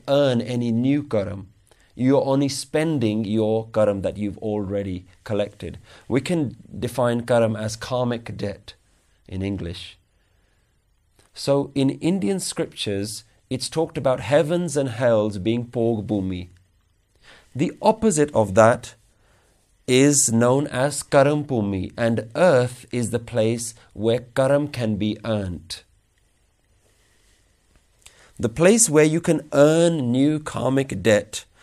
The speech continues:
by performing good deeds or bad deeds is only here on earth. So right here where we are,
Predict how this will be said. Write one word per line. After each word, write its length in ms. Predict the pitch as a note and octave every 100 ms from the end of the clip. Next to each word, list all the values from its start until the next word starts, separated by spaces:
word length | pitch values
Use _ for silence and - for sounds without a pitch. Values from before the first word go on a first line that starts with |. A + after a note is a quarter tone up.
| -
by 300 | A#2 A2+ A#2+
performing 720 | B2+ C#3 B2+ - B2+ C3+ C3 G2+
good 220 | C#3+ A2
deeds 300 | B2 B2 G#2+
or 80 | G2
bad 340 | G#2+ A2 F#2+
deeds 420 | G#2 F#2 F#2 - - -
is 220 | A2+ A2+
only 320 | A2 A2+ A2+
here 320 | G#2+ G#2+ G2+ F#2
on 140 | F2+
earth. 400 | F2 F2 - _ _ _ _ _ _ _ _
So 180 | - C3
right 280 | B2+ F#3 -
here 280 | D#3+ C#3+ G#2+
where 220 | A#2 B2+
we 220 | C3+ C3
are, 380 | A#2 F#2+ F2 A2